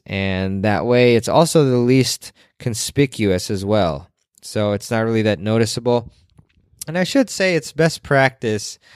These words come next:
when you are recording something to actually ask y-, the person you're playing with or the people you're playing with, if it's doubles, to just ask them, "Hey, you know, is it okay if I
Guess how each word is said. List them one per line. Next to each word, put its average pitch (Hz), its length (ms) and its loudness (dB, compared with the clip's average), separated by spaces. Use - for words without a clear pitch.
when 127 300 0
you 123 220 2
are 110 200 4
recording 107 800 0
something 110 640 -4
to 110 160 -2
actually 107 480 0
ask 104 560 2
y-, 98 240 -12
the 104 120 -8
person 110 400 -4
you're 98 120 -4
playing 139 340 2
with 123 240 4
or 107 80 0
the 98 60 -10
people 117 300 -4
you're 110 100 -2
playing 113 260 -4
with, 110 100 0
if 98 120 -4
it's 95 180 -8
doubles, 110 580 0
to 113 120 -12
just 127 200 -4
ask 117 280 0
them, 131 140 -2
"Hey, 160 280 4
you 123 60 -2
know, 113 140 0
is 104 120 0
it 120 80 0
okay 120 680 0
if 98 200 -6
I 101 540 -2